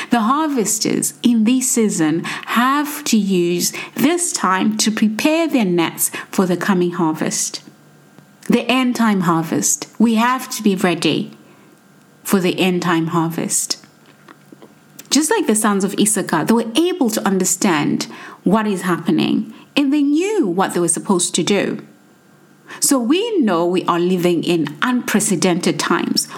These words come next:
What do we do in these unprecedented times? In these unprecedented times, the church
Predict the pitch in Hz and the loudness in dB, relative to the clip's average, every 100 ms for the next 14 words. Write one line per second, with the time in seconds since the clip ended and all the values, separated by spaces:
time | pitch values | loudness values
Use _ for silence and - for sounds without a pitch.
0 | - 220 339 349 247 226 214 202 190 185 | -2 0 0 0 2 2 2 2 2 2
1 | 190 180 - 190 175 190 - 165 165 156 | 2 0 0 0 0 0 -2 0 2 2
2 | 156 - - - - - - - - - | -2 -2 -2 -2 -2 -6 -10 -18 -20 -20
3 | - - - - 254 240 294 277 - 240 | -20 -20 -20 -2 2 2 2 0 -2 0
4 | 233 220 208 202 208 190 190 - - 139 | 0 0 0 0 0 0 0 -2 -2 -2
5 | - 110 - - - - - _ _ _ | -2 -4 -6 -10 -20 -20 -20 _ _ _
6 | - 214 214 240 247 240 - - - - | 0 0 0 0 0 -2 -2 -2 -2 -6